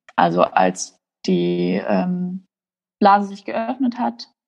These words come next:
hatte ich einen kurzen Moment von, "Oh, oh, <laughs> es geht los, oh Gott, oh Gott, oh Gott." Und dann, ähm, war mein Freund aber für mich da und meinte direkt, "Du weißt, wie es geht, sei entspannt." Also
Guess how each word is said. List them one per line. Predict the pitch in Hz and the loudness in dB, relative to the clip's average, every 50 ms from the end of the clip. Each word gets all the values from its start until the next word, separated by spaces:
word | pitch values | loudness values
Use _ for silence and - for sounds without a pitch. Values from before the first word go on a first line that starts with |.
| _ _ _ _ _ _ _ _ _ _ _ _ _ _ _ _ _ _ _ _ _ - | _ _ _ _ _ _ _ _ _ _ _ _ _ _ _ _ _ _ _ _ _ -6
hatte | 202 190 196 196 196 | -4 -4 -2 -2 -4
ich | 185 - | -4 -4
einen | 185 175 | -4 0
kurzen | - 254 254 254 240 | 2 2 2 4 4
Moment | 214 196 185 190 190 196 190 | 4 4 4 4 4 4 2
von, | - 185 180 180 180 - - - _ _ | 0 0 0 -2 -4 -8 -8 -10 _ _
"Oh, | - 156 - | -2 0 0
oh, | - 151 - - _ _ _ - | -2 -6 -10 -14 _ _ _ 0
<laughs> | - 196 165 - - - - _ _ - - | 2 2 2 2 -2 -10 -16 _ _ -16 -14
es | - - - | -14 -8 -4
geht | - 160 165 | -2 2 4
los, | 170 175 175 180 190 - - _ - | 6 6 6 4 2 -2 -6 _ 0
oh | 175 | 2
Gott, | 170 - 185 - - - _ _ - - - - - - - | 2 2 2 0 -4 -12 _ _ -18 -18 -16 -16 -6 0 2
oh | 185 | 4
Gott, | 240 156 165 - - - - - | 4 4 2 0 -6 -6 -2 0
oh | 190 | 4
Gott." | 240 302 277 170 170 - - - - - 294 285 277 269 240 233 - _ | 4 6 4 4 2 -4 -12 -14 -12 -12 -12 -12 -12 -10 -12 -12 -10 _
Und | - 180 185 170 | -4 -4 -2 -2
dann, | 165 170 165 170 170 170 165 | -2 -4 -4 -4 -6 -6 -6
ähm, | 175 - 92 - - 175 - - 175 170 170 | -4 -2 -2 -2 -2 -4 -4 -4 -4 -2 -2
war | 170 170 | -2 -2
mein | 170 170 | -2 -4
Freund | 170 - 180 170 165 175 | -2 0 0 0 2 2
aber | 170 160 165 165 165 165 165 165 170 170 - - _ _ _ _ _ _ _ _ _ _ _ _ _ _ _ _ _ - | 4 4 4 6 6 4 4 4 2 0 -4 -10 _ _ _ _ _ _ _ _ _ _ _ _ _ _ _ _ _ -10
für | - 190 | -6 -6
mich | 170 170 170 - | -6 -6 -2 2
da | - 175 175 180 | 4 4 6 6
und | 170 170 | 4 4
meinte | 165 170 175 185 170 | 2 -2 -2 -4 -4
direkt, | 175 170 170 170 170 - - - _ _ _ _ _ _ _ _ _ _ _ _ _ _ _ _ _ _ _ _ _ _ _ _ _ _ _ _ | -2 0 2 2 0 0 -4 -10 _ _ _ _ _ _ _ _ _ _ _ _ _ _ _ _ _ _ _ _ _ _ _ _ _ _ _ _
"Du | - 196 185 | 0 4 6
weißt, | 196 190 196 196 190 - - 196 | 6 6 6 4 2 -4 -4 -4
wie | 190 | -4
es | 180 185 - | -4 -4 -2
geht, | - 185 175 175 175 - | -2 -2 -2 -2 -2 -2
sei | - 180 170 170 | 0 2 4 4
entspannt." | 170 170 - - 170 170 170 170 - - - | 2 0 0 0 0 0 0 -4 -2 0 2
Also | 180 175 175 160 | 2 4 2 0